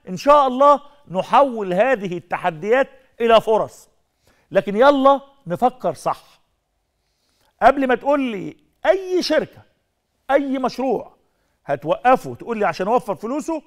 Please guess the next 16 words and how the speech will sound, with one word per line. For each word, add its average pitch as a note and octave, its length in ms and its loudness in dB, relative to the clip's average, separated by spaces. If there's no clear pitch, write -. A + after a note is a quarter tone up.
هقول A#3 200 2
لك G#3+ 140 -2
عماله G3 560 -4
ومهندسيه F3 840 -8
والناس E3+ 340 -6
اللي F3+ 120 -8
بيشتغلوا F3+ 440 -6
مباشر D#3+ 440 -6
وغير G3+ 220 -6
مباشر B3 480 -4
هياكلوا D3 460 -2
منين؟ C3 320 -16
هيجيبوا C4 800 -4
المعايش E3+ 800 -2
بتاعتهم A#3 680 -8
منين؟ F3 360 -10